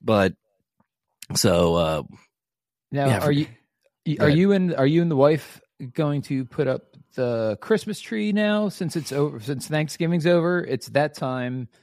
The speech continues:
Speaker 1: See, we're so pathetic. We do it w-, the weekend before Thanksgiving now.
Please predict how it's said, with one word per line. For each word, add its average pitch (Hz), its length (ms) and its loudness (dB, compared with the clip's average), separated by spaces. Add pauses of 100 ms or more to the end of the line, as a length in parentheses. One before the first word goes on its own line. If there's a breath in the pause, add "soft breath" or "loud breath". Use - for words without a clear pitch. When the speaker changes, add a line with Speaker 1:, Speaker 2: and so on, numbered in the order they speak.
(420)
Speaker 1:
See, - 200 4
we're 165 140 8
so 233 180 4
pathetic. 117 500 4
We 117 260 6
do 117 220 6
it 92 160 4
w-, 95 420 0
the 95 100 4
weekend 98 560 2
before 90 360 4
Thanksgiving 82 800 -4
now. 55 220 -8